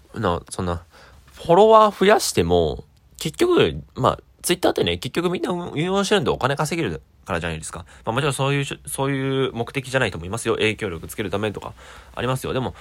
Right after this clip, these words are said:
究極言えば、究極を言えば、あの、影響力をつけたい人、もしくは、もしくはですよ。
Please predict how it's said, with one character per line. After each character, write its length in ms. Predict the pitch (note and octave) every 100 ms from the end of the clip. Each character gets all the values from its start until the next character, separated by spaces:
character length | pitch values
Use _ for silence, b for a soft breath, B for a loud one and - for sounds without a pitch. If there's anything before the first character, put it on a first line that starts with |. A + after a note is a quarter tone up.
| B -
究 260 | A3+ A#3+
極 240 | A3+ G#3 F#3+
言 100 | F3
え 40 |
ば、 120 | F3 -
究 260 | - G#3+ G#3+
極 240 | G#3+ G3
を 100 | F#3+
言 140 | F3+ F3
え 20 |
ば、 280 | D#3+ B2 - b b _ -
あ 100 | F#2
の、 320 | F2 D2+ - - - - - - - - - _ _ - - -
影 200 | D3+ D#3+
響 180 | F3
力 220 | A2 E2 F2
を 80 |
つ 100 | E2+
け 100 | G#2+
た 100 | F#2
い 40 | E2+
人、 280 | E2+ - -
も 140 | - G3
し 200 | - -
く 140 | D3
は、 220 | D#3+ - - -
も 120 | D3+
し 140 | F#3+ -
く 100 | E2+
は 60 |
で 80 | -
す 80 | -
よ。 160 | G2